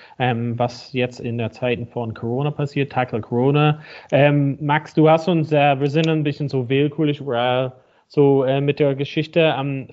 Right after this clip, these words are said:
vielleicht erzählst du, wie ihr überhaupt auf diese Idee gekommen seid.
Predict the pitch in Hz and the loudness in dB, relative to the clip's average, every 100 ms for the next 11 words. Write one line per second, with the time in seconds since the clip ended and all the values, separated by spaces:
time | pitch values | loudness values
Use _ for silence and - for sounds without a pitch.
0 | - 147 160 175 156 151 147 151 131 139 | -2 0 0 -2 -2 -2 -2 -4 -4 -2
1 | 135 131 143 139 139 139 139 131 135 127 | -2 -4 -4 -2 -2 0 0 0 -2 -4
2 | 135 131 123 113 123 151 123 110 101 98 | -6 -4 -4 -2 -2 -2 -4 -8 -8 -8
3 | 92 90 - | -8 -8 -10